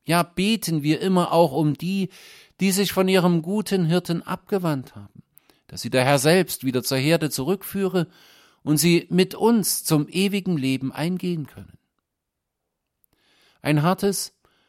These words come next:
und doch auch tröstliches Wort sind unsere Predigtverse heute gewesen. Worte, die uns einmal mehr den Ernst der Nachfolge aufgezeigt haben und dass es hier keine Halbherzigkeiten geben darf.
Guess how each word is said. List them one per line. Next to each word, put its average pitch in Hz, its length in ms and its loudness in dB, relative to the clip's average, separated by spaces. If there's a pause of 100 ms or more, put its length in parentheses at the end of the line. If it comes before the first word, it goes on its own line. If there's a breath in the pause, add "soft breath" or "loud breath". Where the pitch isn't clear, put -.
(400)
und 151 180 0
doch 175 140 2
auch 170 240 -2
tröstliches 123 800 -2
Wort 156 280 0 (120)
sind 143 400 -4
unsere 123 360 -2
Predigtverse 160 760 -2
heute 120 300 -6
gewesen. 135 520 -12 (540)
Worte, 123 420 -2 (500 loud breath)
die 147 120 2
uns 160 200 4
einmal 175 480 0
mehr 170 280 2
den 131 200 -2
Ernst 170 400 0
der 139 100 4
Nachfolge 165 680 0
aufgezeigt 143 680 -4
haben 131 360 -4 (580 soft breath)
und 135 120 -4
dass 160 140 6
es 147 120 0
hier 170 180 4
keine 151 340 4
Halbherzigkeiten 135 1000 0
geben 180 300 -4
darf. - 380 -20